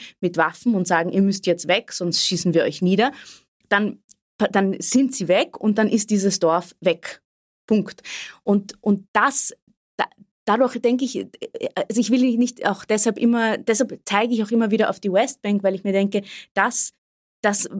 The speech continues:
räumt auch die Möglichkeit einer zweiten Phase aus. Und das, die, das zweite Problem ist, dass wenn man jetzt den Gazastreifen in dieser ersten Phase, wie du sagst, so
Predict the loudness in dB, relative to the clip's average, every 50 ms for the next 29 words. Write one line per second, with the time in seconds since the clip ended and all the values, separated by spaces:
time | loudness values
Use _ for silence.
0 | -12 -12 -12 -6 -4 -4 0 2 2 4 4 2 0 -2 -4 -4 -4 -4 0 2
1 | 2 4 4 2 0 -2 -4 -4 -2 0 0 0 0 -2 -4 -4 -4 -4 -2 -2
2 | 0 -2 -2 -4 -8 -8 -4 -2 0 0 2 2 0 0 0 0 -2 -2 -2 -4
3 | -6 -6 -8 -8 -14 -20 -20 -16 _ -2 -2 0 0 0 -2 -2 -4 -8 -8 -6
4 | -6 -6 -6 -6 -6 _ -8 -6 -4 -2 0 0 0 -2 -4 -4 -2 -2 0 2
5 | 2 2 2 2 2 2 0 0 -2 -4 -6 -6 -2 -2 0 0 2 2 2 4
6 | 4 2 2 2 2 0 0 0 -2 -4 -6 -6 -10 _ _ _ _ _ _ _
7 | _ _ _ -20 -20 -6 0 0 2 4 4 2 2 0 -2 -2 0 0 0 0
8 | -2 -4 -2 -2 0 0 0 0 0 0 0 0 0 -2 -4 -2 0 0 0 0
9 | 0 -2 -4 -2 -2 0 0 0 0 -2 -2 -4 -10 _ -20 -20 -20 -10 -4 -2
10 | 0 2 4 4 2 2 0